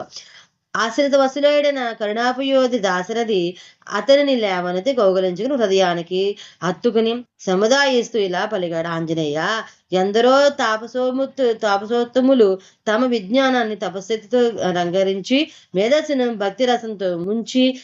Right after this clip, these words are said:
నిర్ణయించిన ముహూర్తం యొక్క బలం మీ అమ్మ సీతమ్మకున్న, సీతకున్న శక్తి బలం.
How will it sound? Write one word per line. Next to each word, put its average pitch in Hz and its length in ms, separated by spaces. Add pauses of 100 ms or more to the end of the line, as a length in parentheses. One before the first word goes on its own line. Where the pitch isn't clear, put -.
(140)
నిర్ణయించిన 254 520
ముహూర్తం 226 600 (200)
యొక్క 233 240
బలం 190 420
మీ 220 160 (100)
అమ్మ 202 240
సీతమ్మకున్న, 185 1040
సీతకున్న 185 520
శక్తి 214 320
బలం. 175 300